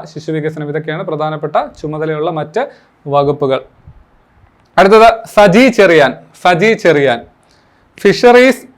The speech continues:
യുവജനകാര്യം, സാംസ്കാരികം, ഇതൊക്കെയാണ് പ്രധാനപ്പെട്ട വകുപ്പുകൾ. നമ്മുടെ ഫിഷറീസ് മിനിസ്റ്റർ സജി ചെറിയനാണ്. യൂത്ത് അഫയേഴ്സ്, യുവജനകാര്യ മന്ത്രി സജി ചെറിയാനാണ്. സാംസ്കാരികം, അതെല്ലാം സജി ചെറിയനാണ് കൈകാര്യം ചെയ്യുന്നത്. ചെങ്ങന്നൂർ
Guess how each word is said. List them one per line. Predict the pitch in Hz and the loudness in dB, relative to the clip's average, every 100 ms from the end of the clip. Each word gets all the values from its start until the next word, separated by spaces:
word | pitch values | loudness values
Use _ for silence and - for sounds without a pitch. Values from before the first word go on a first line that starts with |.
| 202 | -4
യുവജനകാര്യം, | 214 226 220 247 226 220 208 226 262 - | 0 0 2 2 4 4 6 2 -2 -4
സാംസ്കാരികം, | 180 180 170 185 165 147 139 - - | -2 -2 -2 0 0 0 -4 -8 -6
ഇതൊക്കെയാണ് | 202 190 180 190 185 | -4 0 -2 -2 -2
പ്രധാനപ്പെട്ട | 170 175 170 160 160 151 | -2 -2 -4 -6 -4 -4
വകുപ്പുകൾ. | 139 139 147 220 - _ _ _ - | -6 -6 -4 -4 -6 _ _ _ -12
നമ്മുടെ | 156 156 160 | -6 -4 -4
ഫിഷറീസ് | 160 185 190 196 175 | -2 0 0 -2 -6
മിനിസ്റ്റർ | 175 175 240 - | -6 -6 -6 -4
സജി | 160 165 165 | -4 -2 -2
ചെറിയനാണ്. | 165 165 160 160 240 - _ - 160 | -2 -2 -4 -6 -8 -10 _ -12 -4
യൂത്ത് | 190 226 202 | -2 0 0
അഫയേഴ്സ്, | - 165 160 160 | 0 -2 -2 -4
യുവജനകാര്യ | 160 165 180 180 175 170 | -6 -4 -2 -2 -2 -6
മന്ത്രി | 165 185 156 - | -4 -6 -6 -8
സജി | 165 156 156 | -6 -4 -4
ചെറിയാനാണ്. | 156 156 156 147 156 240 _ _ _ - | -2 -2 -4 -6 -6 -8 _ _ _ -2
സാംസ്കാരികം, | 170 170 160 175 165 202 233 | -2 -2 0 0 0 -2 -4
അതെല്ലാം | 156 156 175 294 - | -6 -2 -2 -2 -6
സജി | 156 156 160 | -6 -4 -2
ചെറിയനാണ് | 156 156 151 151 233 165 | -2 -2 -6 -8 -6 -4
കൈകാര്യം | 147 143 143 139 | 0 -2 -2 -6
ചെയ്യുന്നത്. | 135 131 151 - _ _ - | -6 -4 -6 -8 _ _ -2
ചെങ്ങന്നൂർ | 175 185 202 208 208 | -2 0 -2 2 2